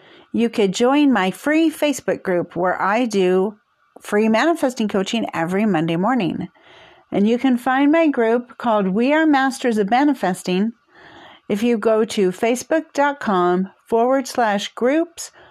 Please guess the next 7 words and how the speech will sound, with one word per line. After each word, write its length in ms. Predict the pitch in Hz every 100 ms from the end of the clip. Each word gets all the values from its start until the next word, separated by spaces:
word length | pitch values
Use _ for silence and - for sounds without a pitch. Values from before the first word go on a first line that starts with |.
| _
forward 480 | _ - 220 214 214
slash 540 | - 226 208 208 208 190
we 320 | 202 240 254
are 260 | - 196
masters 640 | 175 170 180 208 220 214 208
of 200 | 202 185
manifesting. 840 | 190 180 180 165 165 - 165 -